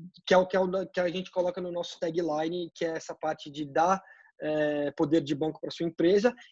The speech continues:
e ser a sua própria fintech. A gente meio que mescla essas duas taglines que a gente sempre usa. E a gente tenta sempre focar todos os nossos anúncios nela. Hoje a gente, assim, a gente tem, é, a gente tem,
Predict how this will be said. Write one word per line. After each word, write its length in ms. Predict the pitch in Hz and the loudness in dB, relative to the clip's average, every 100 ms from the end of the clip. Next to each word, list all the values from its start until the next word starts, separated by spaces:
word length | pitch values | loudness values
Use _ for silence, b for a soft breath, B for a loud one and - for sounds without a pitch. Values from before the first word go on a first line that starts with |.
| - | 0
e 140 | 202 | 2
ser 320 | 196 - 185 | 2 2 4
a 60 | 196 | 4
sua 200 | - 185 | 2 2
própria 300 | 185 180 185 | 4 4 2
fintech. 560 | - 202 156 131 - 123 | -2 0 2 0 -4 -8
A 40 | |
gente 340 | 131 151 - | -8 -6 -4
meio 200 | 156 165 | 2 4
que 160 | 160 185 | 4 -2
mescla 520 | 165 156 147 - 147 | -2 0 -2 -2 -6
essas 240 | 135 139 127 | -6 -8 -2
duas 200 | 147 147 | -2 0
taglines 520 | 147 147 151 143 147 | -2 2 2 0 -4
que 120 | - | -10
a 20 | 143 | -12
gente 160 | 147 | -12
sempre 320 | - 147 170 | -12 -8 0
usa. 300 | 156 120 113 - B B B | 0 0 -10 -18 B B B
E 60 | 165 | 4
a 60 | |
gente 200 | 170 180 | 6 4
tenta 220 | 185 175 | 2 2
sempre 340 | 196 175 165 190 | 0 0 -2 -2
focar 400 | - 185 170 165 | -2 2 2 4
todos 220 | 175 190 | 2 2
os 60 | 190 | 0
nossos 260 | 190 190 | 0 0
anúncios 540 | 180 160 160 - 190 - B B - | 2 2 0 -4 -6 -8 B B -2
nela. 480 | 156 156 123 113 - _ B B 156 | 4 6 4 0 -8 _ B B 4
Hoje 280 | 202 226 | 6 6
a 40 | 220 | 4
gente, 400 | 208 190 196 190 | 2 0 -4 -6
assim, 440 | 165 - 165 147 147 | -8 -8 -8 -8 -8
a 80 | 143 | -4
gente 280 | 165 190 190 | -2 -2 -2
tem, 400 | 190 196 226 202 - | 0 2 2 -2 -4
é, 680 | 165 151 147 143 139 135 139 | -2 0 0 0 0 0 0
a 80 | 143 | -2
gente 340 | 175 - 160 - - _ _ _ - | -2 -4 -8 -14 -20 _ _ _ 2
tem, 320 | 190 226 | 4 4